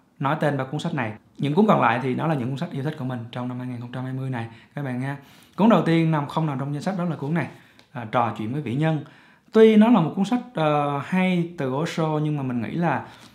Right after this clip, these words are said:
nó hay thôi, nó hay thôi. Chứ nếu mà nói nó có tác động tới mình lớn hoặc là gây ảnh hưởng tới mình ở nhiều khía cạnh thì mình nghĩ là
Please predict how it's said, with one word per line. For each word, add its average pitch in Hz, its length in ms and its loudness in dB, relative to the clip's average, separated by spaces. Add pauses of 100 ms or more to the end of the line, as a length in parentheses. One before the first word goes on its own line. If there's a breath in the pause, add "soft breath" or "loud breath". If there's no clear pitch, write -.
(160 loud breath)
nó 175 160 0
hay 220 300 4
thôi, 202 120 2 (180)
nó 196 100 0
hay 214 280 2
thôi. 185 160 0 (440 loud breath)
Chứ 190 340 0
nếu 202 220 8
mà 165 120 4
nói 135 320 0
nó 185 400 2
có 185 340 0
tác 226 140 -2
động 113 260 -2
tới 147 120 -2
mình 131 240 -2
lớn 151 340 0
hoặc 120 160 -2
là 120 60 -4
gây 135 200 0
ảnh 127 140 -2
hưởng 127 240 -4
tới 156 120 0
mình 131 240 -2
ở 110 120 -6
nhiều 147 240 2
khía 160 120 -2
cạnh 117 280 -6
thì 117 200 -4
mình 113 160 -4
nghĩ 107 60 -6
là 143 120 -6